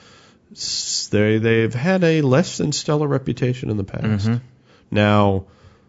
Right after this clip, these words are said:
Speaker 1: one good thing about 'em, though, is you can go through Amazon and buy from them also. So you have the backing of Amazon if you do that.
Speaker 2: Well, that helps out a lot.
Speaker 1: And I suggest using Amazon. Actually,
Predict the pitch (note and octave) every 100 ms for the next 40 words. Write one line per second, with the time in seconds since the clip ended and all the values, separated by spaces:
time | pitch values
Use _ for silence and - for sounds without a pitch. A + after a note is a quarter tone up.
0 | _ _ _ - A#2+ E3+ C3+ G2 G#2+ G2+
1 | F#2+ G2 G2 G#2 G#2 G#2 G#2 G#2 G2+ G2+
2 | G#2 G2+ F2+ - - - E2 - - -
3 | - - - - _ _ - F#2 E2+ E2+
4 | F2+ F2+ F2+ F2+ F2 F#2+ F2+ E2+ E2+ F2
5 | F2 E2 E2+ E2+ F#2 - - - - G#2+
6 | G2+ F2+ F#2+ - F#2 F2 F#2 G2+ D#3 F#4
7 | B2+ G#2 F#2 - F#2 F2 E2+ E2 E2+ F2
8 | F2 A2+ G#4 - A#2 G#2+ C3+ A3+